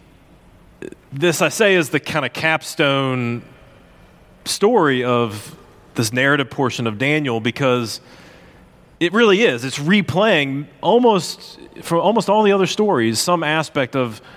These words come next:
what's already happened. If you think back, of course, chapter five, right before this, was the fall of the Babylonian Empire, specifically because of the pride of the kings. And of course,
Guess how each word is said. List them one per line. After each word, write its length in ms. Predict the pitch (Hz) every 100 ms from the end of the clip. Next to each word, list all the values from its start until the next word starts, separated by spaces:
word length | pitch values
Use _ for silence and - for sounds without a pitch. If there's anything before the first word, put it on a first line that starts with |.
| -
what's 200 | - 135
already 300 | 143 135 131
happened. 440 | 117 151 147 107 98 - - - -
If 100 | 156
you 100 | 180
think 320 | 180 226 185
back, 300 | 160 170 160
of 220 | - 147
course, 520 | - 190 170 143 - - - -
chapter 340 | - 156 -
five, 400 | - 170 151 143
right 120 | 131
before 360 | 127 127 156 151
this, 200 | 120 113
was 160 | 120 110
the 80 |
fall 360 | 120 147 139 135
of 80 | 113
the 80 | 120
Babylonian 580 | 113 113 117 117 113
Empire, 600 | 113 117 110 104 101 98 - - -
specifically 680 | - - 160 - 208 202 180
because 300 | 160 147 156
of 80 | 139
the 100 | 117
pride 640 | - 151 143 131 107 95 104 - - - - - - - -
of 120 | - 107
the 60 |
kings. 680 | - 143 120 98 98 104 - - - - - - - - - - - - - _ - _ _ _ - _ - _ - _
And 80 | -
of 60 | 135
course, 360 | 139 117 -